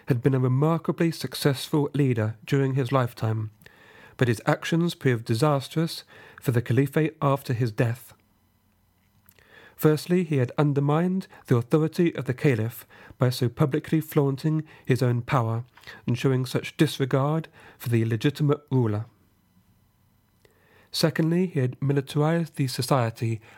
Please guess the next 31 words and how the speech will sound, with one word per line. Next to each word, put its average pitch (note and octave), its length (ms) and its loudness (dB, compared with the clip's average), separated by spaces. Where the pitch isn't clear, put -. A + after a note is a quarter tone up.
by B2+ 140 2
expanding D#3 580 -2
the A#2+ 80 -2
size B2 340 0
of A2+ 100 -2
the A#2+ 140 -2
army D3+ 460 0
and A#2+ 180 0
waging B2 340 0
constant C#3 440 -2
war. A#2+ 440 -2
Thirdly, D#3 420 2
he C#3 140 -2
had A#2+ 100 -2
ferried C3+ 320 -2
thousands D3+ 580 -2
upon B2 300 -2
thousands D3 640 -2
of G#2 160 0
Berbers C#3 480 0
across B2+ 320 -4
the A2+ 100 -6
straits - 480 -2
to - 180 -2
Al-Andalus, C3 800 -2
where, C3 420 2
still - 260 -2
in C3 140 0
their B2 140 0
tribal A#2+ 360 0
units, D3 500 -4